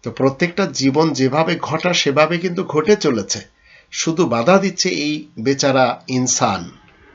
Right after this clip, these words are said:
দুই নম্বর সূরা আল বাকারার ঊনত্রিশ নম্বর আয়াত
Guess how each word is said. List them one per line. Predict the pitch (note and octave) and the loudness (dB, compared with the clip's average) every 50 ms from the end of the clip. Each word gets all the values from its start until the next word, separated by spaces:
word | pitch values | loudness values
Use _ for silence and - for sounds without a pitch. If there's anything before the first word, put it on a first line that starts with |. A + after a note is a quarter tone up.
| - - - - - - - - - - | -20 -20 -20 -20 -20 -20 -20 -20 -10 -2
দুই | A2+ B2+ C3 | 0 2 4
নম্বর | D3+ E3 G#3 G3+ | 4 4 2 0
সূরা | - - G3+ G#3 G3 | 0 0 2 2 2
আল | F3+ D#3+ | 2 4
বাকারার | D3+ C#3+ C#3 C#3 D#3+ E3+ F3 F3+ E3+ | 2 0 0 2 -2 0 0 2 0
ঊনত্রিশ | D#3+ C#3+ C#3 C#3+ D3 - F#3 F3 - - | 2 2 0 0 0 -2 -2 -2 -2 -2
নম্বর | F3+ E3+ E3 D3+ | 0 0 2 4
আয়াত | D3 C3+ C3 B2+ - | 4 4 2 0 -2